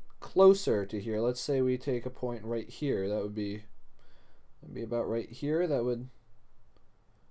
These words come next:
be, mm, uh, about right here. It looks, looks like this could be a better approximation. What if we took a point even closer to there, like right here?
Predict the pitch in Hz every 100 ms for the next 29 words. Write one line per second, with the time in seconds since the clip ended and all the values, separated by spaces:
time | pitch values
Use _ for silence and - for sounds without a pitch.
0 | - - - - 123 120 147 160 196 208
1 | 196 202 190 180 175 175 170 170 160 165
2 | 156 156 156 135 175 160 98 104 107 135
3 | 127 - - - - - - - - -
4 | - - - - - - - - 147 120
5 | 147 - 160 143 139 127 143 139 127 -
6 | 117 113 120 117 117 151 151 190 254 -
7 | 220 202 - 175 165 151 - - - -
8 | - - 143 165 151 139 - 170 170 -
9 | 127 107 101 101 90 101 101 117 131 131
10 | - - 127 120 95 85